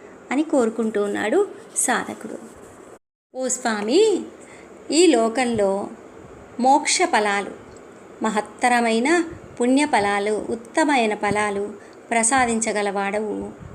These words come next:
నీ ఒక్కడవే. విష్ణువు మొదలైన దేవతలంతా కూడా నీవిచ్చిన దివ్య పదవులను అనుభవిస్తూ కృతజ్ఞతాభావంతో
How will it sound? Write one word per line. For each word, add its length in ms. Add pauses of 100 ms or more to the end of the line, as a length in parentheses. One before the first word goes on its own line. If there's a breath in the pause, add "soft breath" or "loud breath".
(160)
నీ 120
ఒక్కడవే. 640 (920 loud breath)
విష్ణువు 760 (320)
మొదలైన 480
దేవతలంతా 880
కూడా 460 (360 loud breath)
నీవిచ్చిన 840 (340 loud breath)
దివ్య 480 (100)
పదవులను 560 (120)
అనుభవిస్తూ 960 (760 loud breath)
కృతజ్ఞతాభావంతో 1500